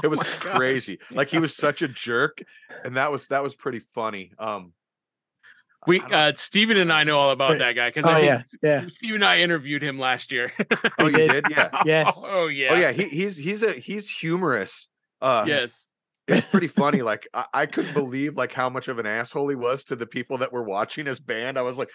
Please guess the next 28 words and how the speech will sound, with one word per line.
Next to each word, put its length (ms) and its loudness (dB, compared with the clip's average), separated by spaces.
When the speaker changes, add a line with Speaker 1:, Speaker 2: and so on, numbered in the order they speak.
Speaker 1:
"But 200 -6
this 220 -2
is 220 -14
hilarious." 1040 -2
I, 500 -2
I, 100 -6
I 80 2
just 240 -2
sat 260 -4
there 160 -4
and, 100 -6
like, 180 -6
we 120 0
were 120 0
just 260 -8
constantly 520 -8
laughing. 360 -2
Everything 480 0
he'd 160 -4
say 320 0
was 180 -8
just, 220 -10
like, 180 -4
mocking 540 -2
everybody 600 -2
and 160 -14
totally 480 -2
funny. 440 -12